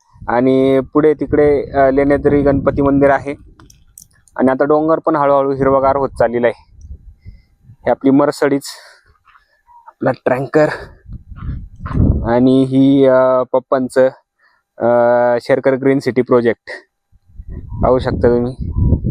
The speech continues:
तिकडे पप्पांचं ऑफिस आहे. आता आपण जाऊया ऑफिसवर, तिथं पेव्हिंग ब्लॉक टाकायचं काम चालू आहे.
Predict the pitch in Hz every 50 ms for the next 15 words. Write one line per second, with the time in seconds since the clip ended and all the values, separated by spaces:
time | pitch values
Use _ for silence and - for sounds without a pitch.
0 | - - - - - - - - - - - - - - - - - - - -
1 | - - _ _ _ _ _ _ _ - - - - - - - - - - -
2 | _ - - - - - - - - - - - - - - - - - - -
3 | - - - - - - - - 123 123 123 120 131 127 - - 139 127 120 131
4 | 120 120 117 131 127 - 135 131 127 135 - _ _ - - - - - - -
5 | 117 120 117 - 127 127 127 127 135 139 131 127 127 - - 127 - - 135 131
6 | - - 131 131 123 - 123 127 127 131 131 117 120 117 - - - 123 127 131
7 | 117 120 - 120 117 117 107 - 120 120 123 127 135 - - - - -